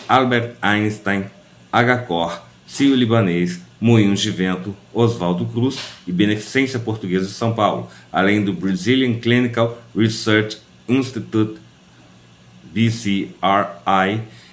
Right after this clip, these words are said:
e Rede Brasileira de Pesquisa em Terapia Intensiva, B R I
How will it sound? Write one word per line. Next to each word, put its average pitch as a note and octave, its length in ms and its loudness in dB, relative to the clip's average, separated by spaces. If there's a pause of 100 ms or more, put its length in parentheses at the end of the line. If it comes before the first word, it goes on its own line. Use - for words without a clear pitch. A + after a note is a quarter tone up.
(220)
e G3+ 180 4
Rede C#3 320 2
Brasileira B2 540 4
de F2 180 -4
Pesquisa A#2 720 -2 (400)
em A#2 240 2
Terapia A2+ 640 0
Intensiva, A#2 720 -2 (680)
B B2 340 2
R A2+ 300 2 (360)
I G#2+ 300 2